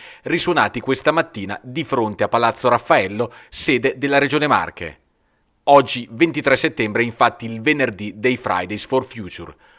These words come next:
ovvero gli scioperi del clima ideati da Greta Thunberg. Un presidio a contrasto ai cambiamenti climatici che nella città di Ancona si è tramutato in una manifestazione che ha radunato attivisti di ogni genere.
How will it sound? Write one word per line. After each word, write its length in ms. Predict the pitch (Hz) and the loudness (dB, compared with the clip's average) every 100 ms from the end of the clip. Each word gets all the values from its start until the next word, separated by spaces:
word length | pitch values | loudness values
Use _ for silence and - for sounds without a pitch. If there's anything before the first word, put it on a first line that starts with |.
| - | -6
ovvero 320 | 151 139 127 | -2 0 0
gli 140 | 147 | 0
scioperi 400 | 143 143 120 120 | -2 0 0 -2
del 160 | 135 139 | -4 -6
clima 340 | 98 90 92 - | -10 -12 -12 -8
ideati 500 | 131 127 82 - 104 | -2 -2 -2 -6 -10
da 140 | 117 | -2
Greta 320 | 127 101 95 123 | -2 -2 -4 -4
Thunberg. 680 | 131 98 85 82 76 80 - _ _ _ _ _ | -4 -8 -8 -12 -12 -16 -20 _ _ _ _ _
Un 120 | 131 | -8
presidio 520 | 127 127 151 127 117 - | -4 -2 -2 -2 -2 -2
a 100 | 107 | -2
contrasto 560 | 113 113 135 127 - | -2 -2 2 2 0
ai 80 | 107 | -2
cambiamenti 600 | 113 110 120 123 123 113 | -2 -4 -4 -6 -6 -10
climatici 680 | - 170 101 90 104 120 - - | -8 -4 -4 -6 -10 -10 -12 -16
che 100 | - | -8
nella 200 | 139 131 | -4 -2
città 320 | 127 - - - | -2 -4 0 2
di 100 | 165 | 2
Ancona 460 | 165 - 104 107 - - | -2 -4 -6 -6 -12 -20
si 180 | - 156 | -4 -2
è 80 | |
tramutato 720 | 151 165 170 160 113 85 - - | 2 2 2 2 0 0 -4 -10
in 100 | 254 | -8
una 160 | 127 123 | -6 -4
manifestazione 880 | 156 143 117 127 170 139 104 101 - - - | -4 -4 -4 0 0 0 -4 -4 -8 -14 -2
che 80 | 156 | 4
ha 40 | |
radunato 520 | 160 160 113 92 - | 4 4 -2 -2 -4
attivisti 600 | - 135 156 123 92 - 120 | -4 -4 -2 -6 -6 -8 -2
di 80 | |
ogni 180 | 135 139 | -2 -2
genere. 460 | 127 107 80 73 | -2 -2 -2 -14